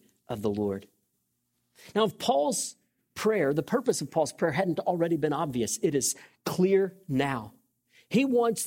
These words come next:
the Colossians to gain knowledge of God's will so that their lives will change, so that they'll become more and more like God, more and more pleasing to God. Now imagine being a, a football coach and spending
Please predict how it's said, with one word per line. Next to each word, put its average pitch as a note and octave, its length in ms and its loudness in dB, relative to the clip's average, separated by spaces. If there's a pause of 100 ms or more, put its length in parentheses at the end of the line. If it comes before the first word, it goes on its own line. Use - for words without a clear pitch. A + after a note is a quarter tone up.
the F#3+ 80 2
Colossians G#3 640 2
to F#3 80 2
gain G3 400 2
knowledge F#3+ 420 2
of C3+ 120 -4
God's G#3 280 2
will B3 280 0 (160)
so B3 180 4
that B3+ 160 -2
their B3+ 100 2
lives A#3+ 520 -2
will D3 120 0
change, F#2 560 -6 (180)
so A#3+ 180 6
that A#3+ 160 0
they'll B3+ 160 4
become F#3+ 460 0
more A3+ 360 4 (280)
and D#3+ 180 2
more F#3+ 340 2 (180)
like F#3+ 400 -2
God, G#2+ 340 -8 (280)
more C4 180 2
and B3 80 2
more B3 140 2
pleasing A#3+ 560 0
to B2+ 120 -4
God. A2+ 280 -8 (380)
Now G#3+ 140 2
imagine G#3+ 560 2
being E3 220 2
a, C#3+ 140 0
a D3+ 80 -2
football C#3+ 460 0
coach C3 340 -2
and B2 100 -2
spending D#3 440 0